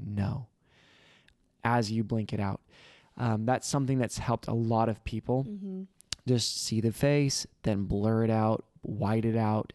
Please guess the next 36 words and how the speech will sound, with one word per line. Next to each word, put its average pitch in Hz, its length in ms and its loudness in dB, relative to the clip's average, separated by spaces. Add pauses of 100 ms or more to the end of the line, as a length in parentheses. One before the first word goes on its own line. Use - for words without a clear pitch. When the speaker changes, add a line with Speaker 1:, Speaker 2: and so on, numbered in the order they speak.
Speaker 1:
and 120 160 -2
just 117 180 -2
say 127 180 0
no. 104 380 -2 (680)
And 151 280 2
you 143 160 2
might 139 180 2
have 143 160 2
to - 60 -12
do 135 160 2
that 127 160 0
three 131 160 2
or 127 60 2
four 123 200 0
times 117 540 -2 (120)
before 120 460 0
it, 113 100 0
uh, 110 200 0 (400)
you - 140 -8
know, 113 100 0
goes 120 260 2
away. 110 400 0 (400)
But 139 220 2 (120)
thankfully, 127 720 0
if 131 180 0
you're 139 80 2
having 160 420 2
sex, - 400 -2
there's 117 200 -2
something 127 500 -2
to 123 320 0 (280)
return 143 720 2
your 117 340 2 (140)
attention 113 640 -4
to. 104 360 -2
Speaker 2:
Yeah. 185 260 -6